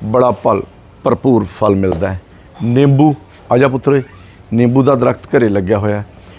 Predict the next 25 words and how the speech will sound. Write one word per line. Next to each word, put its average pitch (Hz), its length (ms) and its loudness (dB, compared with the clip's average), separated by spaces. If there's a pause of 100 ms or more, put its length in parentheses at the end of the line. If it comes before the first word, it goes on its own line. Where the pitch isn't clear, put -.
(140)
ਕੋਈ 123 220 2
ਅਸੀਂ 120 220 0
ਰੇਹ 117 220 2
ਨਹੀਂ, 120 160 0
ਕੋਈ 120 140 0
ਸਪਰੇਅ 104 380 -2
ਨਹੀਂ 107 140 0
ਕਰਦੇ, 95 360 -2 (500)
ਨਿੰਬੂ 98 260 2
ਲੱਗੇ 95 300 0
ਹੋਏ 98 220 2
ਆ। 98 60 -4 (420)
ਉਪਰਾਲਾ, 104 460 0 (760)
ਵਧੀਆ 101 280 0
ਉਪਰਾਲਾ, 98 400 -2 (480)
ਉੱਤਮ 110 360 -2
ਹੈ। 104 140 -4 (1400)
ਮੈਂ 143 300 4
ਚਾਹੁੰਦਾ 147 400 0
ਹਰੇਕ 139 420 -2
ਵਿਅਕਤੀ 117 520 -2 (500)
ਵਾਤਾਵਰਣ 120 640 0
ਦੀ 117 120 -2
ਸੰਭਾਲ 107 460 0
ਕਰੇ। 76 240 -8